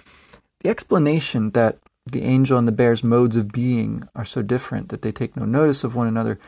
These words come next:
is not entirely satisfying. Why should that be a reason for their ignoring one another?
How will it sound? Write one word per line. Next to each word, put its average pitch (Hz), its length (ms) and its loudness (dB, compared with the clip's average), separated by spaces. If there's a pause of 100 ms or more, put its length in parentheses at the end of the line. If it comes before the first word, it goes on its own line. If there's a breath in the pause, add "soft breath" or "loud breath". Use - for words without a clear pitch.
(400 soft breath)
is 151 100 -8
not 185 220 -4
entirely 165 520 0
satisfying. - 680 -6 (1300)
Why 170 160 2
should 226 180 -4
that 190 160 2
be 180 100 2
a 139 40 6
reason 143 380 0 (380 loud breath)
for 131 160 2
their 120 220 4
ignoring 143 420 0
one 110 120 -4
another? - 360 -10